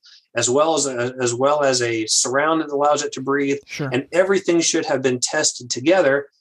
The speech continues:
Speaker 1: It never happens. That test doesn't exist anywhere. It's never been done.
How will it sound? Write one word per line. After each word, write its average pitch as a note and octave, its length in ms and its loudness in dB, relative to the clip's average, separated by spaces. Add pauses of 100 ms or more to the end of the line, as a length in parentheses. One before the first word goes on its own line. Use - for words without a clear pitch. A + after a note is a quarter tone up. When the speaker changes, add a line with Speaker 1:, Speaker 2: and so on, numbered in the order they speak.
(160)
Speaker 1:
It F3 140 0
never D3 180 2
happens. B2 560 -2 (380)
That D#3+ 320 2
test E3+ 500 0
doesn't C#3 380 0
exist B2 600 0
anywhere. E3 380 0
It's G#2 140 -2
never C3+ 200 0
been F#3+ 160 -4
done. G#3 300 -12